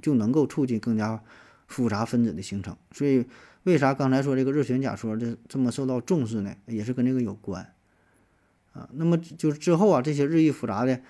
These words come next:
这些分子在效率更高的过渡金属的配体复合物催化剂中就开始扮演了重要的角色。那渐渐的呢，就累积成了，呃，起到新陈代谢的基本分子的成分，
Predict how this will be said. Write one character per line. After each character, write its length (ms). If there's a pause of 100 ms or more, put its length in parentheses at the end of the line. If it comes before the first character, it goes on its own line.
(220)
这 120
些 120
分 200
子 240 (180)
在 140
效 160
率 140
更 200
高 200
的 120
过 160
渡 140
金 160
属 200
的 220 (460)
配 200
体 200
复 180
合 120
物 260 (160)
催 120
化 140
剂 120
中 140
就 60
开 140
始 120
扮 180
演 80
了 80
重 140
要 80
的 80
角 200
色。 180 (160)
那 180
渐 180
渐 140
的 100
呢， 140
就 140
累 180
积 120
成 180
了， 140 (720)
呃， 400 (160)
起 160
到 140
新 200
陈 160
代 240
谢 240
的 160
基 220
本 220
分 200
子 80
的 140
成 240
分， 180